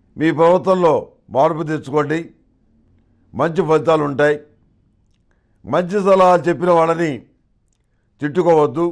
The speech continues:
వివాహాది శుభకార్యాలు ముడిపడతాయి. కొన్ని తేదీలు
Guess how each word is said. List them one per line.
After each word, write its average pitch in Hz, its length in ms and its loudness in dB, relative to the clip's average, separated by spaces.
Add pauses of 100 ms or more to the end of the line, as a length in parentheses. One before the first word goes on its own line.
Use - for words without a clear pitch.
(1080)
వివాహాది 170 640 2 (300)
శుభకార్యాలు 160 680 0 (1160)
ముడిపడతాయి. 160 680 0 (1700)
కొన్ని 165 280 -2
తేదీలు 170 540 0